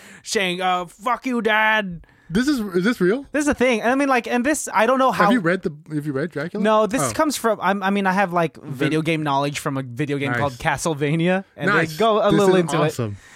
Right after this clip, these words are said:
Speaker 1: it. It's super cool, dude. I recommend, like, getting into it.
Speaker 2: Blowing my mind, man.
Speaker 1: Yeah.
Speaker 2: Recently, my mother blew my mind. Uh, I didn't know Guy Fieri doesn't like eggs.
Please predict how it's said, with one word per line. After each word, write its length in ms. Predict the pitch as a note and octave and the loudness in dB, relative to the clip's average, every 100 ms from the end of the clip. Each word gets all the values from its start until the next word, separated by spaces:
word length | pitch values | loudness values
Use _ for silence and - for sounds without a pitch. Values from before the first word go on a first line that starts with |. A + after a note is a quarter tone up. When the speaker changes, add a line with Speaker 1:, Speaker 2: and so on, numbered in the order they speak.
| - | -2
Speaker 1:
it. 80 | G#3+ | -2
It's 100 | A#3+ | 0
super 380 | - F#4 F#4 E4+ | 0 0 2 0
cool, 220 | C4 F4+ B3 | 2 2 2
dude. 220 | A#3 A#3 | 2 2
I 200 | A3+ C4+ | 2 2
recommend, 440 | C#4 C4+ B3+ C4 | 0 0 0 2
like, 260 | B3+ A3 E3 | 0 -2 -2
getting 300 | F#3+ G3+ G3 | -2 0 -2
into 320 | G#3+ G3+ D3 | -4 -6 -10
it. 200 | A2+ - _ _ _ - | -12 -16 _ _ _ -4
Speaker 2:
Blowing 220 | C3 C#3+ | -2 0
my 80 | D3+ | 0
mind, 280 | D#3+ D#3 B2+ | 0 -2 -2
man. 200 | A#2+ A#2+ | -6 -8
Speaker 1:
Yeah. 200 | C3+ D3+ | -4 0
Speaker 2:
Recently, 240 | G3 - G3+ | 0 0 0
my 100 | E3 | 0
mother 240 | E3+ G3 | 0 -2
blew 180 | D3+ C#3+ | -2 -2
my 100 | B2+ | -2
mind. 380 | A#2+ A#2 A#2+ - - | -2 -2 -4 -8 -8
Uh, 200 | C3 B2 | -6 -4
I 100 | C#3+ | -2
didn't 220 | G#3+ G3 E3+ | -2 -2 -2
know 400 | D3+ C#3 D#3+ - - | -2 -2 -6 -12 -6
Guy 180 | E3 E3+ | -2 -2
Fieri 360 | - E3 D#3+ C3+ | 0 0 0 0
doesn't 200 | C#3+ D3+ | -2 -2
like 140 | D3+ | -2
eggs. 320 | E3+ A#2+ - | -2 -4 -8